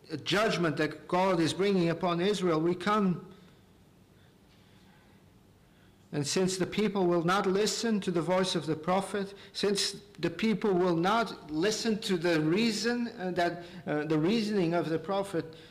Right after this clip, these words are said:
now God calls, uses his last resource. God calls upon the nations to come and testify against Israel.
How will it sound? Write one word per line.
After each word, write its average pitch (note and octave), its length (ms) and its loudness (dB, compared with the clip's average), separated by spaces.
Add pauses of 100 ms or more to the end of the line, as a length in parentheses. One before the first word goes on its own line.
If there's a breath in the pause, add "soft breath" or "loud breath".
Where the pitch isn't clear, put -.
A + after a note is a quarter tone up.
(120 loud breath)
now F3+ 320 2
God E3 440 0
calls, E3 640 0
uses E3 400 0
his D#3+ 220 -4
last D#3+ 340 -2
resource. D#3+ 760 -6 (440 loud breath)
God D#3 420 2
calls D#3 400 0
upon D3+ 360 -2
the C#3+ 80 0
nations C#3 580 -2
to C#3+ 80 -6
come E3+ 400 -4 (240 loud breath)
and D3+ 220 -6
testify C3 720 -6 (800 loud breath)
against C#3+ 720 -2 (240)
Israel. C3 600 -2